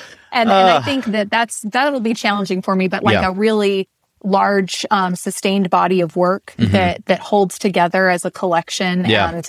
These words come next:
Speaker 1: um, or, or, like, a, a suite of courses, um,
Speaker 2: Mm-hmm.
Speaker 1: that, that guide, uh, students through a, like,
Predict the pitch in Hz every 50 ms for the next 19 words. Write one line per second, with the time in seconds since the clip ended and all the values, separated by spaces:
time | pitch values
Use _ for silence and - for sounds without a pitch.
0 | - - - 175 175 170 170 170 170 - - _ _ - - _ - 220 196 196
1 | 190 185 180 180 180 170 165 - _ _ - - - 214 202 196 190 180 185 185
2 | 175 - 196 180 180 175 170 - 190 185 175 - _ - - - - - 202 196
3 | 214 214 208 202 - - - - - 202 185 175 175 170 - - - - 214 202
4 | 196 - - 202 185 180 185 180 - - - - - 190 - 254 226 - 123 101
5 | 87 90 92 95 92 - - - 185 196 185 170 196 - 202 185 170 180 170 -
6 | - 196 170 202 175 180 180 185 185 185 180 - - _ - 196 180 175 170 165
7 | 160 165 160 - - - 226 226 196 196 175 - - - - 185 185 190 190 185
8 | 185 185 185 - 190 180 175 170 170 170 170 170 - _ _ _ _ _ _ -
9 | - 185 190 190 190 -